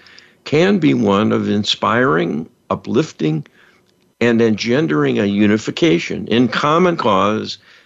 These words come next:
to energize and persuade others through such a demonstration,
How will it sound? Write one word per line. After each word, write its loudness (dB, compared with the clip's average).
to -2
energize -2
and -6
persuade 0
others 0
through 0
such 0
a 2
demonstration, 0